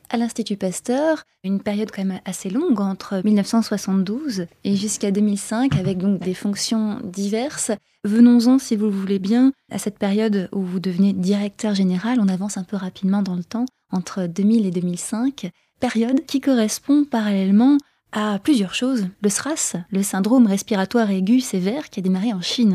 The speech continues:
en deux mille deux, et puis deux ans après, la grippe aviaire.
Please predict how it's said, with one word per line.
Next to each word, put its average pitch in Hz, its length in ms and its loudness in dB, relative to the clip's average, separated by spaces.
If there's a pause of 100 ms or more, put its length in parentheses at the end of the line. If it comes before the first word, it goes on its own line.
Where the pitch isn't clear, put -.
en 214 80 2
deux 202 100 2
mille 185 180 0
deux, 220 180 -2 (240)
et 202 80 2
puis 233 380 -2
deux 233 240 2
ans 220 80 0
après, 226 400 -6
la 180 140 -2
grippe 202 280 -2
aviaire. 170 380 -4